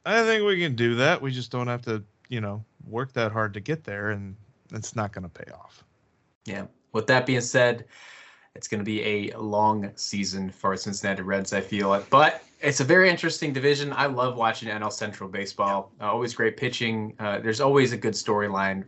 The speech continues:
Speaker 2: W-, you know, the Castellanos Molina storyline last year with the Cardinals, and, you know, I mean, that was absolutely inc-, incredible. Uh, and then there's always the talks with older veterans on the team. For example, you know, Molina on the Cardinals, but Joey Votto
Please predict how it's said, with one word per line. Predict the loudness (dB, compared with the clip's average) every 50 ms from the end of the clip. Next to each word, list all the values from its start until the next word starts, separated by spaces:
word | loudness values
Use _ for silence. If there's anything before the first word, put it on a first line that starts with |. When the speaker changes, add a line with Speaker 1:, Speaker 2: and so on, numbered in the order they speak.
| -14 -14
Speaker 2:
W-, | -12 -10 -8 -6 -4
you | -4
know, | -4 -4
the | -6 -8 -8 -8
Castellanos | -4 0 0 0 0 0 -2 0 0 2 2 0 0 -2 -4 -6
Molina | -6 -6 -6 -6 -6 -6 -6 -6
storyline | -6 -6 -6 -6 -6 -6 -6 -6 -6 -4 -4 -6 -4
last | -4 -4 -6 -6 -8 -10 -10
year | -8 -6 -6 -6 -6
with | -6 -8
the | -10 -6
Cardinals, | -2 -2 -2 0 -2 -2 -4 -6 -6 -6 -6
and, | -6 -6 -6 -6 -8 -10 _
you | -8
know, | -6 -6 -6 -4 -2
I | -2 -2
mean, | -2 -2 -2
that | 0 0 0 0
was | -2 -4 -4 -4
absolutely | -4 -6 -6 -8 -8 -8 -8 -8
inc-, | -8 -10 -12 -12
incredible. | -12 -12 -8 -6 -6 -6 -6 -8 -10 -10 -12 -12 -14 -18 -18 -16 -16 -16 -16 -16 -12 -4 0
Uh, | 2 4 4
and | 4 4 4 6
then | 6 6 4 4
there's | 4 2 4 6
always | 6 6 8 6 6 4 2 0
the | -2 -4
talks | 2 6 6 6 6 4 0 -6
with | -4 -4 -4 -4 -6 -14 _ -20 -20 _ _ _ _ -14
older | -10 -6 -4 -2 0 0 0
veterans | 2 2 0 0 -2 -6 -8 -6 -6
on | -6 -6
the | -8 -10
team. | -12 -10 -10 -10 -10 -10
For | -10 -10
example, | -10 -8 -6 -4 -4 -4 -4 -4 -6 -6
you | -4
know, | -4 -4 -4
Molina | -4 -4 -4 -4 -4 -2 -2 0 0 2
on | 2 0 0 -2
the | -2
Cardinals, | 2 2 2 2 2 0 -4 -4 -4 -2
but | -2 -2 -2 -2 0
Joey | 0 2 4 4 6 8
Votto | 10 10 10 10 8 4 2 0 -4